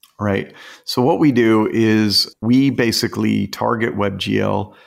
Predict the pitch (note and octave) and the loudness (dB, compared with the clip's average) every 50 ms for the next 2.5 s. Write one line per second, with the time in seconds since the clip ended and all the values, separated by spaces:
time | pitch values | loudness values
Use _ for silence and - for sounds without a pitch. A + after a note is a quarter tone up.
0 | _ _ _ _ _ - A2 G#2+ G#2+ G#2 G#2 G#2 G#2 G#2+ G#2+ A#2 - - - - | _ _ _ _ _ -4 -2 0 0 0 0 0 0 0 -2 -2 -4 -6 -4 -2
1 | B2 A#2+ B2 B2 B2+ A#2+ A2 A2 G#2 G2 G#2+ A2 G#2+ G#2 G2+ G#2 G#2+ - G#2 G#2 | 0 0 2 2 2 2 2 2 2 2 2 0 2 0 0 0 -2 -2 -2 -2
2 | G#2 G#2 F#2 F#2+ G2+ G2+ G2+ G2+ G2+ G2 | -2 -2 -2 -2 -2 0 -2 -2 -4 -6